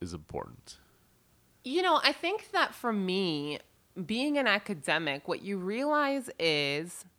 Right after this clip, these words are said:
Speaker 2: people are so invested in their research, right? People spend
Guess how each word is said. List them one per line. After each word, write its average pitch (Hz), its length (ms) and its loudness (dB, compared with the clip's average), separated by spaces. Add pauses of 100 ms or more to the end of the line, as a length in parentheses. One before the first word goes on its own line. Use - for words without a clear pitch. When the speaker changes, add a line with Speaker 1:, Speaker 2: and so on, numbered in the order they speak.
(200)
Speaker 2:
people 269 260 0
are 427 140 4
so 180 440 2
invested 143 580 -2
in 139 160 -6
their 131 120 -8
research, - 640 -10
right? - 220 -2
People 233 380 -2
spend 147 640 -2